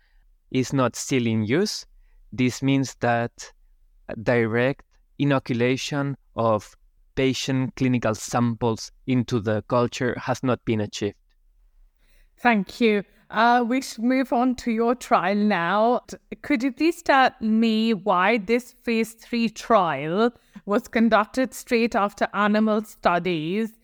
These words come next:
Speaker 2: with the early phase trials that are normally done not having been done so? So why did you choose this path, and how was ethical approval obtained for this?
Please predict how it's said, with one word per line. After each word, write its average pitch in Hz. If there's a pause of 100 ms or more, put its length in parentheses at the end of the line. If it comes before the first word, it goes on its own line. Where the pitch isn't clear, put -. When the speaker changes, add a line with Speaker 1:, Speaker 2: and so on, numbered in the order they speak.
(240)
Speaker 2:
with 196
the 220
early 240
phase 233
trials 196
that 190
are 185
normally 202
done 180
not 196
having 185
been 190
done 175
so? 147
So 208
why 196
did 247
you 254
choose 220
this -
path, 190 (380)
and 196
how 220
was 254
ethical 214
approval 202
obtained 175
for -
this? -